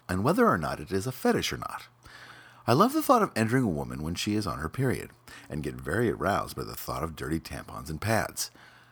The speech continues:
I know a lot of women find this horrible and weird, but it really does it for me. Furry Fury writes, "Is it a fetish? Well, that depends.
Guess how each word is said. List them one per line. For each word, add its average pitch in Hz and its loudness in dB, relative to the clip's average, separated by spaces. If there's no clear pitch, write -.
I 139 4
know 285 6
a 427 4
lot 381 6
of 277 2
women 208 2
find 156 4
this 117 2
horrible 90 2
and 67 -4
weird, 131 -4
but 151 -2
it 151 -4
really 95 2
does 139 2
it 60 -10
for - -14
me. - -16
Furry 76 2
Fury 107 2
writes, 50 -6
"Is 208 4
it 190 8
a 185 2
fetish? - 0
Well, 123 -4
that 156 2
depends. 101 0